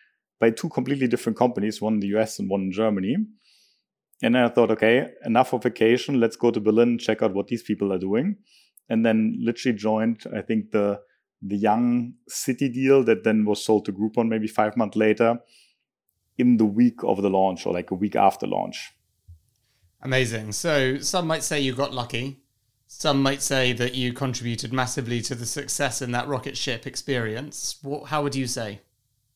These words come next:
Speaker 1: It, it's definitely lucky to have landed there. And then obviously once I was there, I did my best to contribute.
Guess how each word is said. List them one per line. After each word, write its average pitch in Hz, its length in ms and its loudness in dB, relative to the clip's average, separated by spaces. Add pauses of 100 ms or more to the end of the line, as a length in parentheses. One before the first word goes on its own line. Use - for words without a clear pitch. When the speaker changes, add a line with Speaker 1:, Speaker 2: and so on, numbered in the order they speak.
(1120)
Speaker 1:
It, 113 180 -6
it's 131 280 -4
definitely 160 420 2
lucky 143 280 2
to - 100 4
have 107 160 4
landed 135 420 -2
there. 226 240 4 (640)
And 120 140 4
then 113 100 2
obviously 120 340 2
once 120 220 2
I 113 60 8
was 104 240 0
there, 147 200 2
I 185 120 4
did 165 160 -2
my 143 100 4
best 135 240 0
to 123 80 -6
contribute. - 600 -4